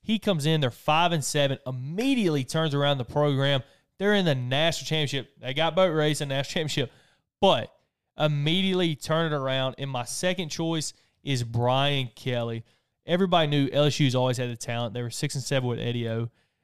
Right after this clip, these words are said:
He immediately gets there, ten and four, takes them to an S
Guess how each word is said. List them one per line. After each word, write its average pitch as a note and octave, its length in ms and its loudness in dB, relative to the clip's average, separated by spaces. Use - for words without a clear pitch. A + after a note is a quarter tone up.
He E3 180 0
immediately D3+ 340 2
gets C3 240 0
there, B2+ 520 0
ten F3+ 200 -2
and D#3 100 0
four, C#3+ 320 4
takes D3 280 -2
them B2+ 80 -8
to C#3+ 100 -2
an B2+ 60 -4
S C3 200 -4